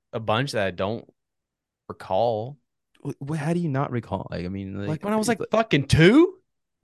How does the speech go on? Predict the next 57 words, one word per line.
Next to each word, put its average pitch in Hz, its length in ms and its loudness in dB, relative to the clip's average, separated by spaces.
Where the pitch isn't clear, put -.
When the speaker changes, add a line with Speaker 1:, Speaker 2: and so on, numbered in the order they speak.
Speaker 2:
Uh, 127 60 -6
did 117 180 -8
you 123 140 -8
get 156 180 0
rushed 127 220 0
to 135 40 -2
the 143 100 2
emergency 151 420 2
room 185 180 0
a 185 40 0
lot 170 180 2
when 196 100 -2
you 185 80 0
were 135 80 2
two - 140 -10
Speaker 1:
Bro, 208 180 8
Speaker 2:
years 156 120 2
Speaker 1:
have 139 100 4
you 180 60 4
Speaker 2:
old? 233 100 4
Speaker 1:
not 233 80 0
seen 214 160 0
this 180 160 0
giant 123 500 2
ass 156 160 2
scar 110 340 0
in 147 60 -2
my 117 120 -2
stomach? 127 480 -6
Speaker 2:
No. 202 400 -2
Speaker 1:
Dude, 131 160 -2
I 147 80 2
have 160 100 2
a 117 60 -4
scar 143 400 -4
about 101 400 -4
yay 117 240 -4
big. 101 360 -6
You 98 100 -14
can't - 200 -14
see - 80 -10
it, - 80 -10
about 90 160 -8
that - 260 -4
big 95 220 -6
on 92 160 -8
my 101 120 -6
fucking, 98 560 -8
like, 104 180 -6
right 98 180 0
where 101 120 -2
my 90 140 -2
abs 98 340 -4
are 107 60 -8
supposed 117 340 -6
to 123 60 -10
be. 143 220 -8